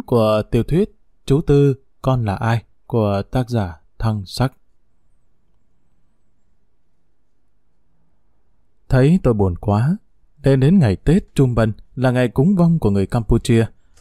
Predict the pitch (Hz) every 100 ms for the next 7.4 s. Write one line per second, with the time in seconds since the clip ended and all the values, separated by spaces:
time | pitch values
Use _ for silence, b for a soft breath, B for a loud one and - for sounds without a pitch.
0 | - 170 156 165 175 117 147 156 151 156
1 | - 101 95 120 123 - 110 131 123 -
2 | 104 95 90 - _ _ _ _ _ _
3 | _ _ - 123 117 117 123 117 101 95
4 | 92 - - 202 180 160 147 170 190 -
5 | 107 98 113 123 - 117 117 107 95 110
6 | 117 - 110 170 190 104 98 98 98 127
7 | 117 113 151